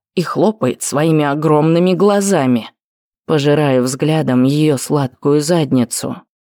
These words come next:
Скрещиваю руки на груди, опираюсь на косяк двери. Наблюдаю. Могу часами просто смотреть на Крис.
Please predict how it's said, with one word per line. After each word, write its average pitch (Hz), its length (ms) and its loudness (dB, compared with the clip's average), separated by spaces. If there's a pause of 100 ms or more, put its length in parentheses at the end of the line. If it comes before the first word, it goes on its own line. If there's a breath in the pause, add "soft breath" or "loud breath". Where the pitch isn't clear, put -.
Скрещиваю 160 720 0
руки 135 260 -2
на 135 160 2
груди, 135 460 -2 (240)
опираюсь 139 600 -4
на 127 120 -2
косяк 135 420 -4
двери. 139 420 -2 (280)
Наблюдаю. 180 720 0 (520)
Могу 151 380 -2
часами 135 600 -2
просто - 440 -6
смотреть 135 560 -6
на 127 140 -4
Крис. - 460 -8